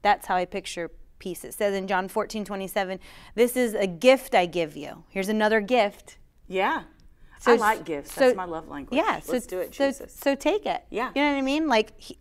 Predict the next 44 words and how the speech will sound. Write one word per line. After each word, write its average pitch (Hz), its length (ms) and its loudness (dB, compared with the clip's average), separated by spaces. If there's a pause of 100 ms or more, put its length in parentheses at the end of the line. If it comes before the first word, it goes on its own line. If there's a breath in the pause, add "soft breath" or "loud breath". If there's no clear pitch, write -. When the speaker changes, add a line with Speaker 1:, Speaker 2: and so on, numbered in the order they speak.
Speaker 1:
uh, - 140 -4 (580)
fourteen 233 420 0
twenty-seven, 240 520 0 (200 loud breath)
"Here's 247 260 0
the 175 100 -2
gift 165 560 0
of 262 160 -4
peace 254 260 -2
that 220 140 -2
I 202 80 2
give 202 280 -4
you." 170 220 -6 (380 soft breath)
And 226 280 2
then 339 160 6
he 339 120 8
goes 233 240 4
to 220 100 -10
say, 202 480 0 (300 soft breath)
"The 208 100 0
world," 208 420 4
you 196 60 -8
know, 180 80 0
I'm 185 80 -4
gonna 170 100 -4
sum 165 220 -6
it 165 80 -4
up 147 100 -4
like 156 160 -6
the - 60 -20
song, 160 340 -8 (280 loud breath)
"The 208 100 4
world 254 500 8
didn't 214 380 0
give 220 240 2
it, 165 220 -2 (520)
so - 140 -8
the 247 60 2
Speaker 2:
Amen. 240 100 2
Speaker 1:
world 262 240 6
can't 247 240 -2
take 247 220 -2
it 240 80 -4
away." 247 340 -4 (100)
Speaker 2:
Amen. 175 360 -6